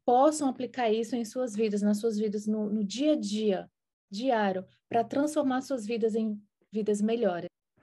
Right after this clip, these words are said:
Ajudando assim você a conquistar os seus sonhos e gerenciar melhor a sua vida, de uma forma melhor e mais efetiva. Por quê? Algumas pessoas que veem algumas pessoas terem sucesso na vida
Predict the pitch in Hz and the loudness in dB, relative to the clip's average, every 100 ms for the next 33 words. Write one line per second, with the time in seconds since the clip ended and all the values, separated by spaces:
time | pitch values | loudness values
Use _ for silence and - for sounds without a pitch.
0 | - 233 247 233 240 226 220 254 247 214 | -4 0 2 2 4 2 2 0 2 -2
1 | 208 _ _ - 226 226 262 214 214 220 | -6 _ _ -4 0 0 2 0 0 -2
2 | - - 196 202 262 294 - 269 226 226 | -2 2 4 4 2 2 2 -2 0 0
3 | 226 226 214 208 214 220 202 240 269 214 | -2 0 2 2 0 2 2 4 4 2
4 | 214 226 254 202 180 165 170 - 233 220 | 2 -2 -6 -4 -8 -10 -14 -2 2 4
5 | 214 202 202 240 285 220 202 208 - - | 6 8 8 8 8 8 6 2 -6 2
6 | 214 208 196 202 208 208 - 180 170 170 | 4 6 4 0 -2 -4 -6 -10 -10 -18
7 | _ _ _ _ 285 277 285 294 - _ | _ _ _ _ 4 4 4 2 0 _
8 | _ _ _ _ _ - - _ _ _ | _ _ _ _ _ -20 -20 _ _ _
9 | _ _ _ _ _ _ _ _ _ - | _ _ _ _ _ _ _ _ _ 2
10 | 277 359 370 392 359 339 - 302 254 254 | 6 6 6 6 6 6 6 8 8 8
11 | 254 240 247 247 233 233 233 226 226 254 | 8 6 4 4 4 6 8 8 6 2
12 | 254 262 294 277 247 262 240 208 233 240 | 0 0 0 4 2 2 -2 0 0 0
13 | 254 | -2